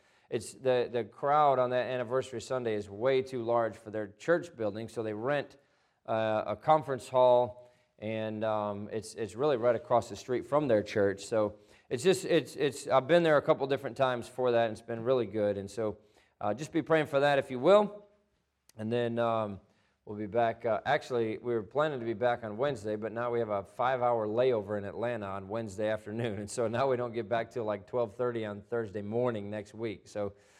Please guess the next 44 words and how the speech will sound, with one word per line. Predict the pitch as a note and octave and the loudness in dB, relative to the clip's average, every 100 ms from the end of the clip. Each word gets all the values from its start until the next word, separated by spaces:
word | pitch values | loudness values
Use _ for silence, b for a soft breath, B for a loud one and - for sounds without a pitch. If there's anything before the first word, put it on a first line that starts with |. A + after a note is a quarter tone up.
| b b | b b
uh, | - G2 G2 | -4 -2 2
but | |
we've | B2 C3+ | 2 4
got, | C#3+ B2+ A#2+ | 6 6 4
we've | B2+ B2 | -2 0
got | C3+ B2+ - | 2 2 0
some, | A#2+ A2+ G#2 | -6 -6 -6
some | - A2 G2+ | -6 -6 2
good | C#3+ D3 | 6 6
help | C#3+ D#3 C3+ | 6 4 2
that's | A#2 A2 | -2 -4
gonna | - A#2 | -4 -8
be | |
covering | G#2+ B2+ A2+ A#2+ A2+ | 0 2 2 -2 0
while | A2 | 0
we're | G#2 | -2
gone, | G2 C3 C#3 C3+ - b b b _ | 2 4 4 2 -2 b b b _
and | - F#2 G2 | -10 -8 -2
I | G2+ | -2
wanna | G2+ A#2 A2+ | 0 -2 -4
encourage | G2+ B2+ A#2+ | -2 -2 0
you | A2+ | -2
to | G#2+ | -2
be | G2+ C3 | 0 2
here | B2+ B2+ A#2+ | 2 2 0
and | A2 | -2
be, | A#2+ B2 A#2+ | -2 -2 -2
be | A#2+ C3+ | -2 -2
in | C#3 | -4
the, | |
be | B2 B2 D3+ | -6 -4 -2
in | E3 | -4
your | |
place | B2+ D#3+ D#3 D3+ | -2 0 0 0
on | C#3 | -6
Sunday, | C3+ C#3+ C3 B2 B2 A2+ | -4 -4 0 0 0 -2
and | G#2+ | -6
of | G#2 | -8
course | A2 A2+ A2+ | -8 -10 -10
next | A2 - | -12 -12
Wednesday | A2+ A2 G2 G#2+ G#2+ | -12 -12 -8 -6 -6
as | F#2+ | -6
well, | G2+ G2+ G2 | -4 -2 -4
and, | G2 | -8